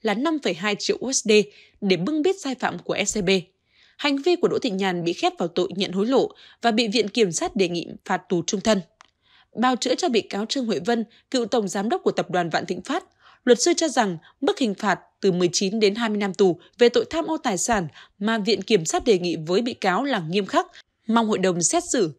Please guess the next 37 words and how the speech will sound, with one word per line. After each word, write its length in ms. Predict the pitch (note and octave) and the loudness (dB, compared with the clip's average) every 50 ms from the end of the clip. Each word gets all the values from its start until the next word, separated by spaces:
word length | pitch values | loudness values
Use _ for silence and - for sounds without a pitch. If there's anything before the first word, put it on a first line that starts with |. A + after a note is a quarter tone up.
| _ - | _ -8
xem 240 | - - G#3+ G3+ | -2 0 0 0
xét 200 | F#3+ - - - | 0 -2 -2 -2
lại 140 | C4 - - - - | -2 -4 -4 -4 -2
vai 160 | - A3 G#3+ | -2 -2 -2
trò, 280 | G3 - G3+ F#3+ F3 E3 | -2 0 0 0 0 -2
tính 280 | - _ G3+ F3 F#3+ | -2 _ -2 -2 0
chất 200 | - - F#4+ F#4 | 0 -2 -2 0
hành 180 | - A3 F3+ D3 | -2 -2 -2 0
vi 120 | D3+ A3 A3 | -2 -2 0
của 140 | - F#3 | 0 -2
bị 140 | D#3 D3+ D#3+ | -2 -2 -6
cáo 260 | - - G3+ F3+ G3 | -4 -2 -2 -2 -2
trong 220 | A3+ - - B3 A3 | -2 -4 -4 -6 -2
vụ 120 | F3+ F3+ | -2 -2
việc 180 | D#3+ F#3+ G#3 - | -2 -2 -2 -2
này. 240 | F#3+ G3 F#3 F3 E3 _ _ _ _ _ - - - _ _ _ | -2 -2 -2 -2 -6 _ _ _ _ _ -20 -20 -20 _ _ _
Ngoài 180 | A#3 B3 B3 | -2 0 0
ra, 200 | A#3+ - E4+ E4+ | 0 0 -2 0
luật 180 | D#4+ C4 F#3+ - | 2 0 2 2
sư 200 | - - C4 B3 | 2 0 0 -2
cũng 220 | - - - D4+ | -4 -4 -4 0
đề 140 | D4 C4+ G3 | 2 2 2
nghị 140 | E3 F3 - | 2 0 0
hội 140 | F3+ F#3+ F3 | 0 0 0
đồng 180 | F3+ F3+ E3+ | 0 -2 -2
xét 180 | D#3+ - E4+ F4 | 0 -2 -2 -2
xử 240 | - - B3+ F#3+ D#3 | -2 -2 -2 -2 -2
ghi 120 | - F#3+ G#3 | -2 -2 0
nhận 320 | G3+ F#3+ E3+ - F3 E3 | 0 0 -2 -2 -4 -2
nguyện 200 | F3+ F#3+ - F#3 | -2 -2 -2 -2
vọng 240 | E3 G#3 - G3+ G3 | -4 -4 -4 -4 -6
của 100 | - F3+ | -6 -6
bị 120 | E3 F3+ | -6 -6
cáo 240 | - - G3+ F#3+ G#3+ | -6 -4 -6 -6 -4
Trương 240 | - - C4 A3+ G3+ | -4 -4 -2 -2 -2
Mỹ 100 | G3 - | -2 0
Lan 200 | B3 B3 A#3+ | 0 0 0